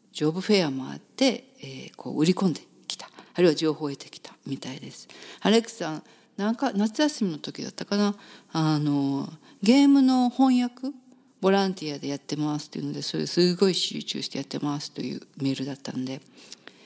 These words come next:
えー、そういった収穫もあったんじゃないかなと思います。だから、ゲーム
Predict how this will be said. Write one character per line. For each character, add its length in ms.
え 420
ー、 20
そ 160
う 40
い 40
っ 20
た 260
収 260
穫 340
も 260
あ 80
っ 120
た 140
ん 140
じ 100
ゃ 140
な 180
い 60
か 140
な 220
と 340
思 320
い 120
ま 240
す。 300
だ 60
か 80
ら、 160
ゲ 160
ー 40
ム 400